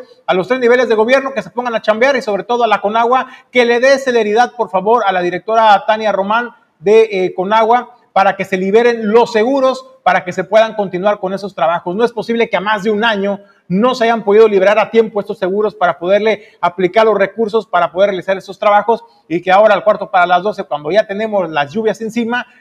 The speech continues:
quieran empezar con esos desasolves. Obviamente a quemarropa no se garantiza la seguridad de los habitantes de Coquimatlán.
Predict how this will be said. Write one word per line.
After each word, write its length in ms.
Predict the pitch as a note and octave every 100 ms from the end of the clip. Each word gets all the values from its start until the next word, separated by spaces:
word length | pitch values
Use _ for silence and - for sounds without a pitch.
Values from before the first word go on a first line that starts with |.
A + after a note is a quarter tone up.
| _
quieran 240 | G#3+ A3+ G#3
empezar 480 | F3 F3 G#3+ G#3+
con 120 | G3 F#3+
esos 180 | F#3
desasolves. 520 | F#3 F#3 F#3 G#3+ G#3+ -
Obviamente 440 | G3+ F#3 F3 F#3+
a 60 | F3
quemarropa 720 | E3+ E3 F#3 G3+ A3 G#3 _ _
no 140 | G3
se 100 | G3+
garantiza 400 | F#3 D3+ D3+ F3
la 100 | D#3
seguridad 320 | C3 C#3+ E3+ E3
de 60 |
los 200 | D#3+ - _ -
habitantes 460 | E3+ D3 D#3+ D3
de 100 | D3
Coquimatlán. 560 | D3 - C3+ B2+ A2+